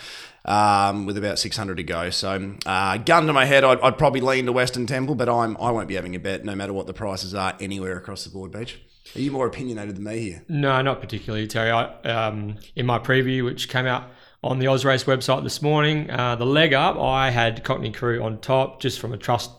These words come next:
Speaker 2: point of view. Um,
Speaker 1: Mm-hmm.
Speaker 2: as you said, conditions are gonna favour him, but if, if he's anywhere near right, he should bounce to the front, run them,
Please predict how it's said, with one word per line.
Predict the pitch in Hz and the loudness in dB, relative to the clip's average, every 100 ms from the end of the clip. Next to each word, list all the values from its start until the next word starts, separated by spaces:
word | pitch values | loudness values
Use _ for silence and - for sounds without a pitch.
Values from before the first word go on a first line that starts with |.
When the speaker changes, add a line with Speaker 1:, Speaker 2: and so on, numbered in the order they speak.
| _ | _
Speaker 2:
point | 127 123 | -2 -2
of | 117 | -2
view. | 123 123 123 123 - - - 113 | 2 4 4 0 -10 -16 -10 -2
Um, | 107 107 107 104 104 | 0 0 0 -2 -4
Speaker 1:
Mm-hmm. | - | -2
Speaker 2:
as | 123 - | 0 0
you | 110 | -4
said, | - 117 110 - - | -2 -2 -4 -10 -10
conditions | - 127 123 113 | -4 -2 -2 -6
are | 98 | -6
gonna | 104 | -6
favour | 98 104 107 104 | -4 -2 -2 -4
him, | 104 101 | -4 -4
but | 104 - - _ - | -6 -8 -16 _ -8
if, | 104 - - | -8 -8 -6
if | - | -4
he's | 139 123 | -2 -2
anywhere | 123 110 104 | -2 -2 -2
near | 101 101 101 | -2 -4 -2
right, | 107 107 | -2 -2
he | 104 98 | -6 -10
should | - 101 | -8 -8
bounce | 104 104 104 | -4 -4 -4
to | - | -10
the | 104 | -10
front, | - 110 120 | -8 -8 -4
run | 110 107 | -4 -2
them, | 104 | -4